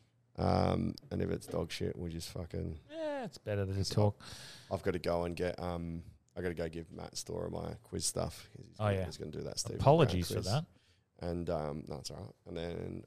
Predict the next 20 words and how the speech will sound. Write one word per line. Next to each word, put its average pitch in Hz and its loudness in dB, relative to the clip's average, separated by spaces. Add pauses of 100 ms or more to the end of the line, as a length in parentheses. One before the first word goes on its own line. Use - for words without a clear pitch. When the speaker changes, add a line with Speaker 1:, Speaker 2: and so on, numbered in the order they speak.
Speaker 1:
I've 90 -6
got 110 4
a 110 4
Disney 107 0
quiz 95 -2
coming 80 -6
up, 73 -4
guys. 87 -2
If 87 -2
you 85 -2
wanna 85 -2 (320)
go 82 -6
June 92 -8
twenty-second, 87 -8
if 92 -6
you 90 -4
like 85 -6
Disney. 95 -14
Disney 98 -2
Pixar. 90 -2